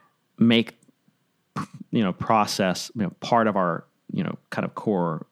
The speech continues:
core value system. That, that it doesn't belong in, in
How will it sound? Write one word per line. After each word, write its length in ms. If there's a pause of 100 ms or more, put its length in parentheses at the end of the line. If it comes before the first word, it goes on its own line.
(160)
core 320
value 380
system. 480
That, 160
that 160
it 100
doesn't 340
belong 540
in, 360
in 220